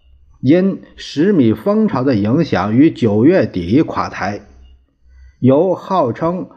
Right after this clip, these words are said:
平民宰相的袁敬所率领的郑友会政党组阁，继之登场。袁敬内阁在执政不久之后，便决定终止对北京政府的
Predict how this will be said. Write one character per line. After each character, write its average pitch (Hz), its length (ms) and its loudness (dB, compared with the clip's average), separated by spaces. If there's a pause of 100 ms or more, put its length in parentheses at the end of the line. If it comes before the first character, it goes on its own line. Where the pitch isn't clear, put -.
(100)
平 175 400 0
民 156 320 2
宰 101 320 -4
相 170 260 -2
的 113 140 0
袁 110 420 0
敬 175 380 0
所 101 280 -4
率 147 300 0
领 98 240 -4
的 120 200 0
郑 165 440 0
友 95 220 -4
会 190 400 2 (500)
政 175 240 2
党 98 220 -2
组 104 180 -2
阁， 90 220 -6 (480)
继 147 360 4
之 120 200 0
登 143 240 -2
场。 107 240 -8 (500)
袁 123 380 0
敬 160 260 0
内 139 220 0
阁 117 240 -2
在 131 200 -2
执 156 260 0
政 160 220 2
不 175 140 2
久 101 220 2
之 151 120 0
后， 156 460 0
便 123 340 0
决 127 320 2
定 156 360 2
终 208 400 2
止 110 480 0 (240)
对 120 380 2 (640)
北 127 320 2
京 185 320 0
政 143 300 2
府 104 300 -4
的 131 300 0